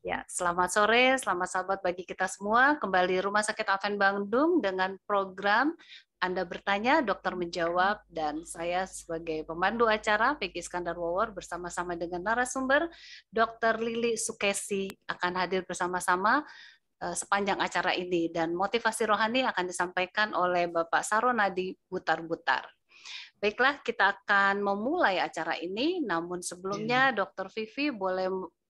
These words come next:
Speaker 1: membawakan doa singkat membuka acara ini.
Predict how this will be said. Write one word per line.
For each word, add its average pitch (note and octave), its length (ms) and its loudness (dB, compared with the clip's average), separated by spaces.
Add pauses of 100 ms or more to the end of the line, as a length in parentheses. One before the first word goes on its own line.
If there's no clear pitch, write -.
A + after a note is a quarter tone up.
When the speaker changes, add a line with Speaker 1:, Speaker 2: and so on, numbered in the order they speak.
Speaker 1:
membawakan F3 920 2
doa E3+ 200 0
singkat G3 440 -4
membuka F3 440 -2
acara E3 360 -2
ini. - 300 -12